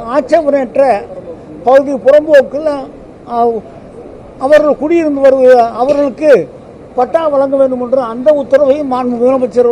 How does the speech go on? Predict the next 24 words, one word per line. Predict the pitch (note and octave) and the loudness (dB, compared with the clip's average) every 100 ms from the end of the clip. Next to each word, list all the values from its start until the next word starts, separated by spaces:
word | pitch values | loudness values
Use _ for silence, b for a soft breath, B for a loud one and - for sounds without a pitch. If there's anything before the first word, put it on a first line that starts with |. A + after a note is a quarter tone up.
| A3+ | 0
வழங்கியிருக்கிறார்கள். | A#3+ B3+ A#3 A3 B3+ A3 A3+ G3+ E3+ - B B - G#3+ | -2 0 0 2 2 4 4 0 -6 -16 B B -6 0
ஏறத்தாழ | C4+ B3+ A#3+ D#4+ D4 C4+ | 2 2 2 2 2 2
எண்பத்தி | C4 D4+ D4 D4 B3 | 2 2 2 2 4
ஆறாயிரம் | A#3+ A#3 A3+ A3 | 4 4 2 4
பேருக்கு | C#4 G#3 C4 A#3 F#3+ - B B - - | 4 2 2 2 0 -10 B B -16 -2
வழங்குகிற, | B3 D4 C#4+ C#4+ A#3+ A3 | 0 0 2 2 2 0
பட்டா | A3 D4+ C4+ | 0 0 0
வழங்குகிற | C4+ B3 B3 A#3 A3+ | -2 0 0 0 -2
அந்த | A3 A3 A#3 A3 F3 A#3+ | -2 2 4 4 2 -4
தீர்மானத்தை | C4 C4 C4 A3+ C#4 A#3 E3 - - - - A#3 | -4 -4 -6 -2 0 0 -8 -18 -20 -20 -14 -4
இன்றைக்கு | C4+ C4 A3+ | -2 0 -2
அமைச்சரவையிலே | B3 C#4 C#4 C#4 B3+ B3 B3 A3+ A3 | -4 0 2 4 2 2 0 -2 -4
முடிவெடுத்து | C#4 C4+ A#3+ - C#4+ B3 | -2 0 0 -2 -6 -4
மாண்பு | B3 A#3+ | -4 -4
முதலமைச்சர் | B3+ C#4 B3 A#3+ B3+ | -2 -2 0 0 0
அவர்கள் | B3+ B3+ A3+ - B B B - G#3+ | 4 4 4 0 B B B -10 -2
ஆறு | C#4+ D4 | 0 0
மாத | C4 B3+ A#3 | -2 -4 -4
காலத்தில் | C4 A#3 B3+ B3+ A3 G3 - | -6 -2 0 4 4 2 -2
அதை | G#3 A#3 A#3+ G#3+ | 0 2 4 2
வழங்க | C4 C#4+ | 2 2
வேண்டும் | B3+ A#3 | 2 0
என்று | G#3+ - | -4 -4
சொல்லியிருக்கிறார்கள். | A3 A3+ G3 A3 G#3+ F#3 C4+ | -2 -2 -4 -4 -2 0 0